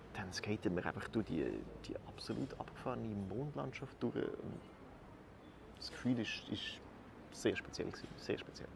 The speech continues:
Einfach, dass es möglich ist, dort, dort durchzufahren auf dem Skateboard und sowieso endlich wieder skaten, perfekt gewesen. In der Mitte vom Nationalpark hat's nochmal quasi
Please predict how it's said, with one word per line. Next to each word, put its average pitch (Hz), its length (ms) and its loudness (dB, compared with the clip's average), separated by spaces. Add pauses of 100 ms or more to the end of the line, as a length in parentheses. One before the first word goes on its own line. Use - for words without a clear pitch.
(880)
Einfach, 107 180 2
dass 95 180 4
es 98 120 0
möglich 113 300 8
ist, 107 180 4
dort, - 100 4 (180)
dort - 180 2
durchzufahren 95 600 6 (260)
auf 104 80 -4
dem 110 100 0
Skateboard 98 520 4 (100)
und - 320 -6
sowieso 104 400 8
endlich 98 300 4
wieder 101 140 6
skaten, 101 680 6 (420)
perfekt - 300 4
gewesen. - 220 -10 (800)
In 127 60 8
der 120 100 10
Mitte 151 260 6 (400)
vom 110 220 10
Nationalpark 101 680 4
hat's - 180 -2
nochmal 87 280 4
quasi 78 380 0